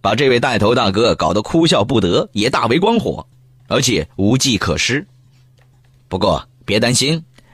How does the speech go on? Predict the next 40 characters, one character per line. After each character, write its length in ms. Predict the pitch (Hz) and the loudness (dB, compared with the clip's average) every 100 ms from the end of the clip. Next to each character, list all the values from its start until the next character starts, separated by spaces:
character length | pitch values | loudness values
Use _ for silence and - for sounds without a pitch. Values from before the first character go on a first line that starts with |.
| _ _ | _ _
刘 280 | 110 113 214 | 0 2 2
隐 240 | 262 - | 2 -2
不 100 | - | -2
行， 260 | - 90 127 - - _ _ - | -2 -2 -4 -8 -20 _ _ -6
他 100 | 208 | -2
还 100 | 233 | 0
有 100 | 196 | 0
弟 200 | 247 214 | 0 0
弟 140 | 156 | 0
呢， 160 | 139 127 - _ - - _ | -2 -6 -14 _ -20 -20 _
他 100 | 196 | -2
的 100 | 220 | 0
弟 240 | 226 302 190 | 0 0 0
弟 120 | 131 | 2
刘 200 | 120 208 | 2 2
秀 300 | 302 294 - _ | 2 0 -2 _
才 200 | - 110 | -6 -2
是 160 | 120 | 0
最 340 | 92 - 285 151 | 0 0 0 0
有 220 | 101 82 | 2 2
号 320 | - 147 92 | 0 0 2
召 240 | 92 90 90 | 2 0 2
力 160 | 98 | 0
的 100 | 80 | 0
代 160 | 76 82 | 0 0
言 180 | 71 82 | 0 0
人 200 | 76 65 | 0 -2
呐。 120 | 85 - - - - - - - - - - - - | -6 -8 -20 -20 -20 -20 -20 -20 -20 -20 -20 -12 -4
弟 160 | 156 | 0
弟 120 | 107 | 0
刘 140 | 98 107 | 2 2
秀 240 | 165 - - - | 2 -2 -6 -12
终 260 | - 117 110 | -2 2 2
于 160 | 85 90 | 2 2
来 280 | 76 73 | 0 -4
了， 100 | 85 - - _ _ - - | -6 -10 -20 _ _ -20 -6
刘 260 | 110 107 120 | 0 0 2
隐 240 | 95 73 | 0 -2
一 120 | 90 | -2
看 240 | 104 120 | -4 -4